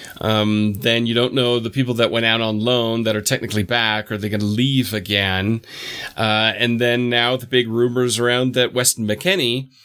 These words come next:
who, even though I'm not a big fan of Weston McKennie, uh, is really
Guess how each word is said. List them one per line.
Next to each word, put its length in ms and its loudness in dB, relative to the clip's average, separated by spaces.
who, 360 0
even 220 0
though 100 2
I'm 140 0
not 160 2
a 20 0
big 220 -2
fan 360 0
of 120 -4
Weston 340 0
McKennie, 540 -2
uh, 360 2
is 280 0
really 520 0